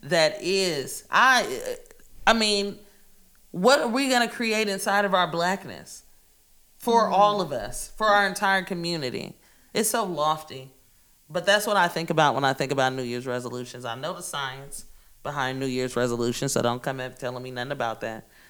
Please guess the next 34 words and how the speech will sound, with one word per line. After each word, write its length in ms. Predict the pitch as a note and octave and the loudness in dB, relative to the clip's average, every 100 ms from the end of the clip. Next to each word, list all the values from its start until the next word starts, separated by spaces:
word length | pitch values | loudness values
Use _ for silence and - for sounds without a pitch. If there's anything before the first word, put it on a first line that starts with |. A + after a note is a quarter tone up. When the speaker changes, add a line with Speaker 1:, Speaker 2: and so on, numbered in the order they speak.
| _ - | _ -10
Speaker 1:
I 80 | B2 | -8
know 160 | B2+ | -6
the 60 | C3+ | -6
science, 400 | C#3 B2+ B2 B2 | -4 -2 -2 -4
but 100 | A#2+ | -2
how 200 | B2 A#2 | 0 0
sh-, 120 | - - | -4 -8
how 180 | - B2 | -4 -4
short-lived 600 | - C3+ A2+ B2+ A2+ A2+ | -4 -8 -8 -6 -6 -8
they 100 | - | -12
are. 280 | C#2 - - _ _ _ _ D4+ | -12 -14 -18 _ _ _ _ -4
Speaker 2:
<laughs> 160 | C#4+ | -2
Speaker 1:
Um, 580 | - D4 C4 A#2 A2+ A2 _ - - G#3+ C#3+ | 0 0 0 -2 -8 -12 _ -14 -10 -10 -4
but 220 | D3 D3+ | -4 2
that's 300 | D#3 D#3+ - | 2 2 0
what 440 | C#3+ D3 C3+ - - _ - | 2 4 2 -2 -14 _ 0
Speaker 2:
But 120 | A#3 C4+ | 0 2
it 60 | |
can 120 | D4 C4+ | 0 2
be 140 | C#4 | 4
like 160 | A#3 G3 | 4 2
a, 100 | E3 - | -2 -2
it 80 | A3+ | 0
could 160 | G#3 | 0
be 100 | A3 | 2
a 80 | F3+ | 0
promise. 520 | - G#3+ G#3 E3 C3 | 2 0 2 0 -2
It 80 | - | 0
could 140 | - E3+ | 0 0
live 300 | G3 G#3 G3 | 4 4 4
as 120 | F3+ | -2
a 60 | D3+ | -4
promise. 560 | - F3 C#3 - - F#3 | -2 -4 -4 -6 -6 -4
Speaker 1:
Yes. 540 | F#3+ F3+ - - | -6 -8 -12 -18